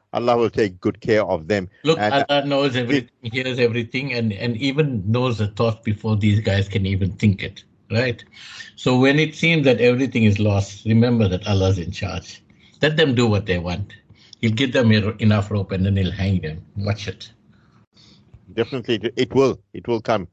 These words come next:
Speaker 2: I just hope and pray that I'm alive to see they, see them get their comeuppance, inshallah.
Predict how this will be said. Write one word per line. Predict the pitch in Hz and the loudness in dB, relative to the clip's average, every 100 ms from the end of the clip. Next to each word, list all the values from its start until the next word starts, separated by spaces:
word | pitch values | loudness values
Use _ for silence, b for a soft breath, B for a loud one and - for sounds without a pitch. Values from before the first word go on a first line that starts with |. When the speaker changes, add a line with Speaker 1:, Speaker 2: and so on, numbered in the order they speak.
| - | -2
Speaker 2:
I | 127 156 | 0 2
just | 156 151 | 2 2
hope | 139 139 | 0 0
and | 113 | 0
pray | 123 120 | 0 2
that | 107 | 0
I'm | 107 104 | 2 2
alive | 101 104 110 | 2 2 0
to | - | -2
see | 104 117 | -2 0
they, | 101 98 107 | 0 0 -2
see | - - 135 | -6 -2 0
them | 113 95 92 | 2 0 0
get | 107 104 | -2 -2
their | 101 95 | -4 -4
comeuppance, | 92 - 101 - 107 - 87 98 - - | -2 -4 -4 -4 -6 -4 -6 -8 -16 -10
inshallah. | 117 107 - 82 87 - | -4 -4 -2 -6 -6 -8